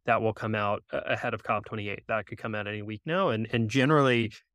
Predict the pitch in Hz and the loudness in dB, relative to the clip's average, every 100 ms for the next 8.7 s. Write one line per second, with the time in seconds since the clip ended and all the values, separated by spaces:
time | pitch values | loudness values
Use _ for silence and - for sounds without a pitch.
0 | - 131 113 - 123 120 110 - 127 117 | -2 0 0 2 4 6 4 -2 0 0
1 | 117 - 123 120 127 113 117 117 117 107 | 0 0 0 2 2 2 2 0 -4 -6
2 | 120 110 135 120 - 131 127 123 117 117 | -8 -4 -4 -2 0 2 6 6 8 6
3 | 120 - 131 110 104 120 117 - - 127 | 2 -2 -2 -2 2 2 2 -2 -18 0
4 | 147 135 147 143 123 113 131 127 117 - | 4 6 6 6 4 0 -2 -2 -2 -8
5 | 117 107 113 110 110 - 110 110 - 123 | -8 -6 -4 -4 -4 -6 -6 -6 -4 -4
6 | 101 - 131 131 139 156 113 110 117 104 | -2 0 2 2 2 0 -2 -4 -6 -4
7 | 120 113 120 110 113 110 113 110 110 113 | -2 -2 -6 -6 -6 -6 -8 -6 -2 -4
8 | - 110 107 113 151 - | -2 -6 -4 -2 -4 -6